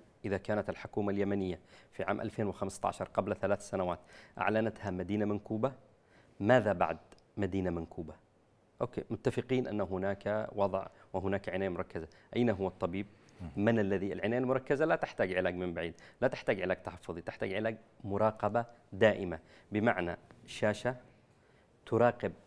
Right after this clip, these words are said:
Speaker 1: كل دقيقة المريض، ال-، الطبيب، الممرض، كل هؤلاء يتم مراقبته وإعطائه الدواء بالمرة.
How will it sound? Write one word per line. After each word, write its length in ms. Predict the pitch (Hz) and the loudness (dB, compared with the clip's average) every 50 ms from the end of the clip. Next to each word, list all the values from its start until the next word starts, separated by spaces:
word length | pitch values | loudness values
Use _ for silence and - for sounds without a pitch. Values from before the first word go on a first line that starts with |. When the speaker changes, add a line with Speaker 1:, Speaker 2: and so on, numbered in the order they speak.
| - - | -20 -6
Speaker 1:
كل 280 | - 135 135 127 120 107 | -4 -2 0 2 2 2
دقيقة 500 | 101 107 107 - 117 104 - - 113 117 - - - _ _ _ _ _ _ - | 2 0 0 0 -2 -2 -2 -4 -6 -8 -8 -14 -20 _ _ _ _ _ _ -2
المريض، 400 | 120 110 101 104 101 95 98 107 - - - - - _ - - | -2 0 2 2 2 2 0 -2 -4 -8 -16 -20 -20 _ -2 0
ال-، 200 | 107 107 90 78 | 2 2 4 4
الطبيب، 500 | 95 85 - - - 107 92 104 - - - - - _ - | 4 2 2 2 2 2 2 0 -2 -4 -8 -14 -16 _ -6
الممرض، 540 | 104 98 104 104 107 104 95 95 113 117 117 - - - - - _ _ - | -2 -2 0 0 0 0 2 0 0 -2 -4 -8 -20 -20 -20 -20 _ _ -6
كل 220 | - 156 160 139 | -4 0 2 2
هؤلاء 460 | 113 123 123 - 127 131 135 - - | 2 2 0 0 0 0 -2 -2 -2
يتم 240 | 110 - - 131 120 | -4 -4 -4 -2 -2
مراقبته 580 | 120 113 107 110 117 - - 127 135 127 151 143 | -2 0 0 0 0 -2 -2 -4 -4 -2 0 0
وإعطائه 480 | 139 139 107 110 - - 127 117 107 | 2 2 2 0 0 0 0 0 0
الدواء 360 | 101 98 101 107 123 131 135 - - | -2 -2 0 0 0 0 -2 -4 -4
بالمرة. 360 | 110 104 101 92 85 82 | -4 -2 -2 -2 -4 -6